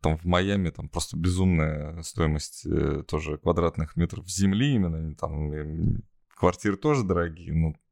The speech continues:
В общем, у него эта возможность будет. Э, не знаю там всех условий, но вроде как, э, не имея средств,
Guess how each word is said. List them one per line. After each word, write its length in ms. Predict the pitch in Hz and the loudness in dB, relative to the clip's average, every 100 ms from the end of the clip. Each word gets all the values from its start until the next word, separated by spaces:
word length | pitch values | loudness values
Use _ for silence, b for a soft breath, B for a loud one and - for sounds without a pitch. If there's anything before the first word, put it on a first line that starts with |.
| - B B B B B B - - 110 - _ _ _ | -14 B B B B B B -10 -10 -10 -18 _ _ _
В 120 | - | 4
общем, 260 | 180 196 170 | 6 6 4
у 40 | |
него 240 | 143 139 143 | 2 2 2
эта 220 | 127 117 | 2 2
возможность 500 | 107 104 107 95 92 | 0 2 0 0 -2
будет. 460 | 107 147 160 - 98 | 0 0 2 -2 -2
Э, 220 | 95 87 | 0 4
не 160 | 95 | 4
знаю 260 | 104 110 101 | 4 4 2
там 160 | - 82 | 0 -2
всех 260 | - 92 | 0 0
условий, 540 | 95 - 120 151 143 95 | -2 -2 2 2 2 2
но 160 | 92 | 2
вроде 280 | 90 110 95 | 2 0 0
как, 360 | - 92 - 87 | 0 -2 -2 -2
э, 400 | 87 87 87 85 B B B - | 0 -2 -4 -10 B B B -6
не 300 | 98 98 98 | 0 2 2
имея 260 | 98 92 | 0 0
средств, 600 | 90 107 120 143 - - | 0 4 4 2 -4 -14